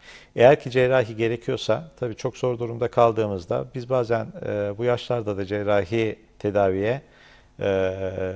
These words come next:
sıcak bakıyoruz ama mümkün olduğunca da uzak duruyoruz. E, eğer, e, kendisini değerlendiren bir hekim arkadaş varsa,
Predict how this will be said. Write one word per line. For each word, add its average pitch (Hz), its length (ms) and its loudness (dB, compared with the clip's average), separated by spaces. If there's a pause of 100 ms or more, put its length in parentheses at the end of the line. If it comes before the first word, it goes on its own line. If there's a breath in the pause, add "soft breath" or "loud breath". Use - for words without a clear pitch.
sıcak 123 400 2
bakıyoruz 85 440 -4
ama 120 320 0 (720 soft breath)
mümkün 127 320 -6
olduğunca 104 500 -2
da 139 140 -4 (220)
uzak 110 380 2
duruyoruz. - 560 -10 (560 soft breath)
E, 104 260 2
eğer, 123 380 6
e, 110 720 0
kendisini 117 440 0
değerlendiren 113 600 6
bir 107 80 -2
hekim 110 240 -4
arkadaş 101 460 0
varsa, 95 420 0